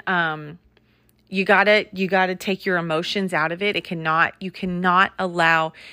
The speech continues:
your emotions to be in the driver's seat of your life. You will go absolutely nowhere fast. I'm just here to tell you that, because it's just too,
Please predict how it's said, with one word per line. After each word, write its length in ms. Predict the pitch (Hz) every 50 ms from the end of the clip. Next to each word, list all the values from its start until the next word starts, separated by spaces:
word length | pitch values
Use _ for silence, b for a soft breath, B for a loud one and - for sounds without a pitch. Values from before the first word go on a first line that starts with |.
| B B B B
your 180 | - 175 170 165
emotions 560 | 165 160 156 151 165 - - 175 175 175 - -
to 60 | 180
be 120 | 175 170
in 80 | 165 165
the 40 | 156
driver's 380 | - 160 147 147 147 156 -
seat 140 | - 160 151
of 100 | 156 151
your 140 | 151 151 151
life. 340 | 147 143 110 110 147 - -
You 120 | 175 165
will 140 | 156 160 156
go 360 | 160 165 151 151 156 151 - - -
absolutely 480 | 151 151 151 - - 170 160 143 160
nowhere 340 | 151 143 131 117 104 85 -
fast. 520 | - - - - - - - - - - _ _ _ _ - -
I'm 160 | 175 165 165
just 240 | 165 175 170 - -
here 140 | 185 180 175
to 100 | 175 170
tell 200 | - 165 165 175
you 300 | 196 208 214 220 233 B B B B B B B B B -
that, 240 | 185 190 165 - 190
because 280 | 185 170 - 180 160 175
it's 180 | 165 - -
just 340 | - - 175 160 - - -
too, 560 | - - 196 185 190 190 196 196 196 202 196